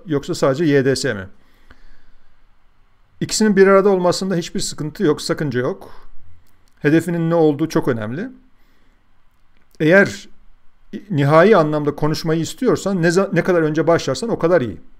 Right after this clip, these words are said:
Yani benim videolarımın ona da katkısı olacaktır. Konuşmak için uğraşmanın buna da katkısı olacaktır. Her zaman söylüyorum, İngilizceyle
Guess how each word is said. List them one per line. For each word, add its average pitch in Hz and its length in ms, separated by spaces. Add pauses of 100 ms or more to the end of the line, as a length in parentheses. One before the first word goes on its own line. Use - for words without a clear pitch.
(1500)
Yani 151 280 (160)
benim 170 280
videolarımın 156 460
ona 156 140
da 156 100
katkısı - 360
olacaktır. 135 760 (100)
Konuşmak 165 640
için 160 340
uğraşmanın 147 680
buna 156 160
da 156 100
katkısı - 360
olacaktır. 120 600 (380)
Her 185 160
zaman 165 340
söylüyorum, 160 500
İngilizceyle 160 580